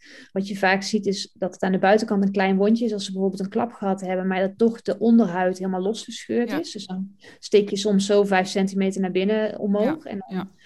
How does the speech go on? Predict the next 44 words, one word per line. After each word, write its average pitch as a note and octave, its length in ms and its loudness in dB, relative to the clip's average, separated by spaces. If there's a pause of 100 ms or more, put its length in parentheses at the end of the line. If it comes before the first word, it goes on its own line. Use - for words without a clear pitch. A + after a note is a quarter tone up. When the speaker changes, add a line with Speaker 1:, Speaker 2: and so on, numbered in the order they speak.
(180)
Speaker 1:
had G3 140 -10
je G#3+ 60 -6
dat F#3+ 140 -4
niet G#3 180 -2
verwacht. G3+ 600 -6 (280)
Eh, - 340 -4
en B3+ 80 2
we A#3 80 4
kunnen G#3 240 4
dus F#3+ 200 -2
die, F#3+ 240 0
eh, F3+ 320 -2
gewrichten - 480 -4
opspuiten F#3+ 680 0
als G3 220 -6
we F#3+ 140 0
denken F#3+ 320 -2
van, F#3+ 180 -4
"Oh, G3 120 2
misschien F#3+ 300 -2
is F#3+ 100 0
het - 100 -12
gewricht G3 500 -8
open." F#3+ 420 2 (440)
Ehm, F#3+ 500 -2 (280)
sommige A#3 280 6
dingen A3 200 6
kunnen A3+ 200 6
ook G#3+ 80 -2
gewoon G3+ 160 2
niet G#3 160 4
op G3+ 80 0
locatie, F#3+ 640 -2
want F#3 160 -8
soms G3 200 0
wil F#3+ 140 4
ik F#3 140 0
een F#3 200 -4
foto A3 340 2
maken, G3 340 0
röntgenfoto G3 680 -2
of F3+ 100 -6
een F3+ 80 -8
echo. G3 520 -4